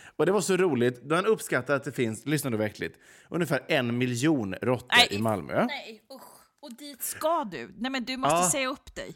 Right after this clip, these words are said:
Speaker 2: <laughs> Alltså, du
Speaker 1: Men de
Speaker 2: kan
Speaker 1: var väldigt
Speaker 2: inte
Speaker 1: glada att
Speaker 2: göra
Speaker 1: de har de
Speaker 2: Eurovision.
Speaker 1: här. <laughs> Då är de så himla,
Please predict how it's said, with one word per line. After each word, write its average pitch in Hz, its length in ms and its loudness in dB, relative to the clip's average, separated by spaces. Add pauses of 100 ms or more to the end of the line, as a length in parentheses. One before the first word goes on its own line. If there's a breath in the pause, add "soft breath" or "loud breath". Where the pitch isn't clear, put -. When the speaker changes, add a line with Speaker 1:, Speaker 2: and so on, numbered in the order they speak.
Speaker 2:
<laughs> - 120 -20
Alltså, - 340 2
du - 80 6
Speaker 1:
Men 190 100 6
de 202 80 4
Speaker 2:
kan - 80 8
Speaker 1:
var 214 60 2
väldigt 214 240 4
Speaker 2:
inte 196 120 2
Speaker 1:
glada 254 180 10
att 196 120 4
Speaker 2:
göra 202 140 6
Speaker 1:
de - 20 6
har 226 80 4
de 226 120 2
Speaker 2:
Eurovision. 190 80 4
Speaker 1:
här. - 920 0
<laughs> - 20 -20
Då 180 160 4
är 190 60 6
de 220 120 4
så 180 60 2
himla, 185 260 2